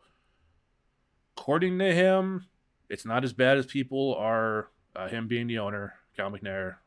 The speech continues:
uh, not as bad as people are saying. There's not this bad blood or ill will with Deshaun.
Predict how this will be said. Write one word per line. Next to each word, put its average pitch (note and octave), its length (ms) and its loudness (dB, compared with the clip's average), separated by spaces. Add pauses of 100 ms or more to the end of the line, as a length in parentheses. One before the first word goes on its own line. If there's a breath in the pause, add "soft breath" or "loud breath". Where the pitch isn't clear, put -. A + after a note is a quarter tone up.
(140)
uh, C#2 280 -14
not G2 160 -8
as G#2+ 80 -8
bad A2 160 -2
as G#2 100 -8
people G#2+ 240 -6
are A2 100 -4
saying. G#2 580 -8 (100)
There's G2 160 -12
not G2 180 -8
this G#2+ 160 -12 (160)
bad A2 260 0
blood G#2+ 220 -4
or A2 100 -2
ill A2 160 -2
will A2 180 -2
with G#2 120 -6
Deshaun. F#2+ 600 -8